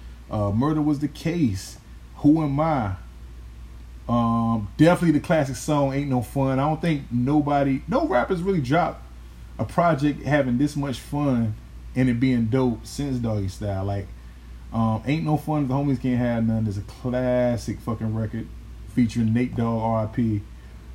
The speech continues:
and, you know, the Dogg Pound and Warren G. Um, you had Doggy Dogg World, G's and Hustlers, Pump Pump. Like, definitely one of the most solid albums that you can still play from top to bottom to this day.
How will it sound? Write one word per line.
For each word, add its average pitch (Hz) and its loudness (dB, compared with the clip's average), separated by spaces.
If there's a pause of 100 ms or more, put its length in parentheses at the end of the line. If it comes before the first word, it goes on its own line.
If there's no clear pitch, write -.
and, 113 2
you 110 2
know, 104 -2
the 104 -2
Dogg 110 0
Pound 107 0
and 104 -2
Warren 104 0
G. 101 -2 (400)
Um, 110 2
you 123 4
had 104 -2
Doggy 110 0
Dogg 107 -2
World, 127 0
G's 123 0
and 107 -2
Hustlers, 131 -4
Pump - -4
Pump. 127 -4
Like, 113 -2 (920)
definitely 127 4
one 120 2
of 113 0
the 113 0
most 113 0
solid 123 0
albums 110 0 (120)
that 113 -2
you 185 0
can 147 0
still 135 2
play 131 0
from 113 -2
top 123 0
to 107 -4
bottom 107 -2
to 107 -6
this 104 -2
day. 95 -6